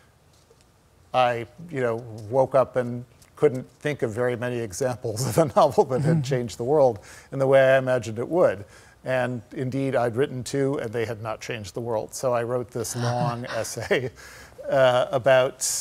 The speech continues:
Speaker 1: um, well, what is the social novel for? What does the social novel look like? And I spec-, and I was, as you say, I was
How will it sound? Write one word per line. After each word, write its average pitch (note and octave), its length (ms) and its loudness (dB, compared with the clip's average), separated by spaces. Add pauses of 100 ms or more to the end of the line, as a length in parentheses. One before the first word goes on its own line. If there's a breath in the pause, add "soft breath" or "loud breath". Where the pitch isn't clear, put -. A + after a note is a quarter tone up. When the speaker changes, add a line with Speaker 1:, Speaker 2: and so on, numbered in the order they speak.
(280)
Speaker 1:
um, C#3+ 340 6
well, C#3 240 6 (440)
what D3 140 8
is C3+ 140 -2
the C#3+ 80 -2
social C#3 320 2
novel B2+ 280 0
for? D#3+ 220 2
What B2+ 100 2
does C3 120 -2
the C3 60 -4
social B2+ 360 -2
novel B2 380 -2
look C#3 200 -2
like? A2+ 260 -2 (760 loud breath)
And C#3+ 200 2
I C3 280 2 (160)
spec-, - 420 -4
and D3 160 6
I C#3 80 2
was, B2+ 360 -2 (200)
as A#2 200 -2
you B2 180 -6 (340)
say, A#2 380 4
I A#2 80 -2
was B2 360 -6